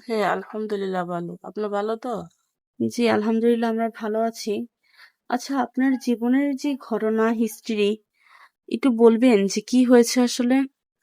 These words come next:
Speaker 1: হ্যাঁ, বলতে পারি, কিন্তু আমার তো জীবনে অনেক কষ্ট।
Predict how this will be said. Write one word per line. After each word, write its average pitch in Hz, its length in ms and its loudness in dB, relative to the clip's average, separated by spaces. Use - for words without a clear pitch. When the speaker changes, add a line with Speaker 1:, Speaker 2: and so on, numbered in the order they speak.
Speaker 1:
হ্যাঁ, 240 300 -2
বলতে 247 260 -4
পারি, 233 260 -4
কিন্তু 233 280 -6
আমার 233 340 -2
তো 240 140 -4
জীবনে 226 380 -2
অনেক 254 320 -2
কষ্ট। 233 380 -8